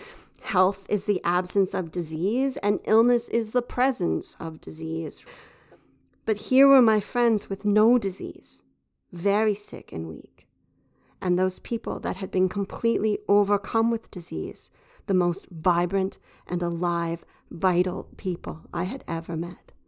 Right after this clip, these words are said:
And so I came to understand that wellness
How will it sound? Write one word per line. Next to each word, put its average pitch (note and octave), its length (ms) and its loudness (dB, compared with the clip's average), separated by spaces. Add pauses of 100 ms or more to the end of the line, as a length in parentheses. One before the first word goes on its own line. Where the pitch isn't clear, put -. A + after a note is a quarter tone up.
(1300)
And G3 120 4
so A#3 320 2
I A3+ 100 2
came A3 260 -2
to - 140 -6
understand G3 640 -2 (360)
that F#3+ 200 -4
wellness G#3+ 880 0